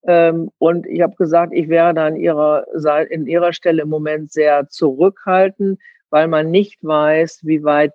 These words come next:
diese beiden Forderungen, die auch sehr untypisch sind für Deutschland insgesamt, hier noch weiter voranschreiten. Und das ist, äh, eine bedauerliche Entwicklung. Und das hat sicherlich auch sehr stark, äh, zu einer Attraktivitätseinbuße von Berlin geführt.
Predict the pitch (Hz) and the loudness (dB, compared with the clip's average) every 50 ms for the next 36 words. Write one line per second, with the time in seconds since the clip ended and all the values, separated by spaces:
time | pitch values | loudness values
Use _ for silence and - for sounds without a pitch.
0 | _ _ 175 180 190 190 196 175 165 160 147 151 156 151 156 160 156 - - 160 | _ _ -2 -2 2 2 0 2 2 0 2 2 0 0 -2 -8 -12 -10 -4 0
1 | 156 160 175 170 180 160 151 151 156 160 156 160 160 - 110 151 143 - 160 139 | 0 0 2 0 -2 -2 -2 -4 -4 -4 -2 0 0 2 2 0 0 0 0 0
2 | 113 175 190 180 - 190 170 - 170 147 - - 156 151 156 - _ 160 143 - | 2 2 0 2 2 0 0 2 -2 -4 -2 -2 -2 -2 -2 -2 _ -4 -2 0
3 | 143 139 147 156 151 - - 160 156 147 143 - - 170 185 180 - _ 175 156 | 0 2 2 0 0 -2 -2 -2 0 0 -2 -2 -4 -4 -4 -4 -4 _ -4 0
4 | 151 151 151 147 156 156 - _ _ - - - - _ _ _ - 175 165 165 | 0 0 0 0 -4 -8 -14 _ _ -20 -20 -20 -20 _ _ _ 0 0 2 2
5 | 156 151 - - 147 139 143 139 156 147 131 - - 143 131 135 135 143 139 - | 2 0 0 0 0 0 0 -2 -4 -6 -6 -6 -8 -4 -2 0 0 0 -2 -6
6 | - - 123 117 117 123 - 143 139 139 139 156 170 175 - - 127 113 170 156 | -4 -2 0 0 0 0 0 -4 -4 0 0 0 -2 -2 -4 -2 0 0 0 0
7 | - - - 170 156 151 151 156 - 135 156 156 151 151 151 143 151 147 143 151 | -4 -2 0 2 2 2 0 0 -2 -4 -4 -4 -4 -4 -6 -10 -12 -2 0 2
8 | 151 156 165 160 160 160 156 - 160 135 92 147 143 - 175 175 180 _ 190 175 | 2 4 2 2 0 0 -2 -2 -4 -4 -4 -6 -4 -2 -2 -2 -2 _ 0 0
9 | 170 165 170 170 _ _ - - - _ _ _ - 156 147 170 165 165 - 190 | 0 0 -2 -8 _ _ -20 -20 -20 _ _ _ -6 -2 0 0 -2 0 2 0
10 | 175 165 - - 180 170 - 180 165 165 165 160 165 - 160 156 156 160 165 170 | 0 0 0 -4 -2 2 2 2 2 2 0 0 0 0 0 2 2 2 2 0
11 | - - - 165 156 156 156 147 - - 82 135 143 143 147 - - - 180 160 | -2 -2 0 2 2 2 2 0 -4 -4 -2 0 0 0 -2 -6 -6 -2 0 0
12 | - - 147 151 156 147 139 - - 190 - - 190 180 - - _ _ _ 220 | 0 0 -2 -2 0 0 -2 0 -2 -4 -2 -4 -6 -6 -6 -8 _ _ _ -2
13 | 208 196 185 190 180 - 196 180 180 - - - 123 156 165 160 151 160 170 165 | 0 0 0 -4 -4 0 0 0 0 -2 -6 -6 -4 -4 -4 -4 -4 -6 -6 -6
14 | - 160 147 _ 160 156 151 151 151 143 151 151 147 143 143 135 - - 139 117 | -6 -10 -8 _ -8 -6 -4 -4 -2 -2 -4 -8 -6 -8 -8 -8 -4 -4 -2 -2
15 | - - | -2 -6